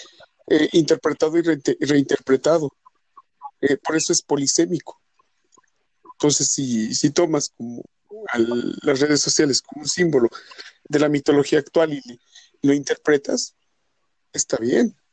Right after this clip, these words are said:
No hay cosas buenas ni hay cosas malas, mi hermano. Las cosas, lo bueno y lo malo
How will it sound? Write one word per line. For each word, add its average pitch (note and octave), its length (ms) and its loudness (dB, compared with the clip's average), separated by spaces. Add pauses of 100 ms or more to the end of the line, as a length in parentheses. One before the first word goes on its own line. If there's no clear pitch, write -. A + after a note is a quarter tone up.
(920)
No G#3 60 4
hay A3+ 100 2
cosas A#3 340 0
buenas F#3+ 340 2
ni F3 80 4
hay E3+ 80 2
cosas E3 380 -2
malas, D3+ 280 -2
mi C3 100 -4
hermano. B2+ 320 0 (680)
Las E3 200 2
cosas, F#3 340 2
lo E3+ 320 4
bueno G3+ 260 2
y A#3+ 80 2
lo F#3+ 160 2
malo E3+ 420 2